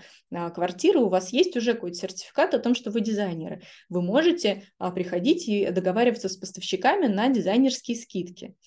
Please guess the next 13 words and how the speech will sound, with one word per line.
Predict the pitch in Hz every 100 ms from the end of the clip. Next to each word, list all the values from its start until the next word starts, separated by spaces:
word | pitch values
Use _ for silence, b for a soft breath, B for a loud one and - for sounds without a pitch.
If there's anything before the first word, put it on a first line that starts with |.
| b b
Соответственно, | - 277 302 226 214 175 165
там, | 165 170
первые | 220 254 202
заказы, | 185 185 277 359 254
они | 185
могут | 220 262 190
быть | 180 180
просто | 302 339
помощь | - - 339 294
в | -
комплектации, | 240 262 277 - 196 196
что-то | - - 302 -
подобрать, | 262 294 214 190 175